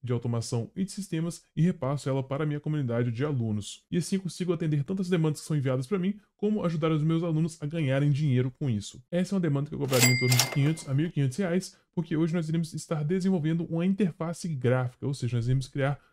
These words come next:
toda a parte gráfica desse sistema, e esse será o foco desse vídeo, a parte gráfica desse sistema. Eu vou fazer isso do zero com você, que agora eu vou te mostrar como você pode pensar numa solução gráfica do zero agora.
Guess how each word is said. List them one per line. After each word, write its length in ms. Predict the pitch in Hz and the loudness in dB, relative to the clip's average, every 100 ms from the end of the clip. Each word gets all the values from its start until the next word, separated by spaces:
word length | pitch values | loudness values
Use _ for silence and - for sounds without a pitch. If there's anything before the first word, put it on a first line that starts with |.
| _ | _
toda 160 | 160 170 | -2 0
a 40 | |
parte 280 | 170 170 180 | 0 -2 -4
gráfica 500 | 135 123 147 196 175 | 0 2 2 0 -2
desse 160 | 165 - | -2 -4
sistema, 460 | 170 156 165 180 - _ - | -6 -2 -2 -4 -10 _ 0
e 100 | 156 | 0
esse 140 | 160 | 2
será 160 | 151 170 | 0 0
o 40 | |
foco 400 | - - 175 190 | -2 0 0 2
desse 220 | 175 160 | -2 0
vídeo, 160 | 135 117 | 0 0
a 60 | |
parte 280 | 135 127 - | 0 -4 -6
gráfica 540 | 135 123 131 147 - - _ _ | 0 2 2 0 -8 -10 _ _
desse 180 | 135 131 | -4 -4
sistema. 280 | - 139 147 | -2 2 2
Eu 40 | |
vou 140 | 139 131 | 2 0
fazer 120 | 143 | 0
isso 160 | 131 | -2
do 160 | 135 196 | -4 -2
zero 360 | 139 117 123 127 | 0 -2 -2 -2
com 140 | 151 | 0
você, 320 | 160 156 151 | 2 0 -2
que 80 | 160 | -2
agora 220 | 135 139 | -2 0
eu 60 | 127 | 2
vou 80 | 165 | 0
te 100 | 180 | 2
mostrar 260 | 170 175 170 | 0 0 -2
como 200 | 190 202 | -6 -4
você 180 | 180 | -6
pode 240 | - 151 147 | -2 -2 0
pensar 360 | 151 127 127 | 0 2 4
numa 100 | 127 | 4
solução 340 | 123 131 127 143 | 2 -2 0 2
gráfica 320 | 123 127 127 | 2 2 2
do 120 | 151 | 0
zero 320 | 160 156 160 - | 2 2 0 -2
agora. 420 | 185 156 110 98 | -4 -2 -2 -2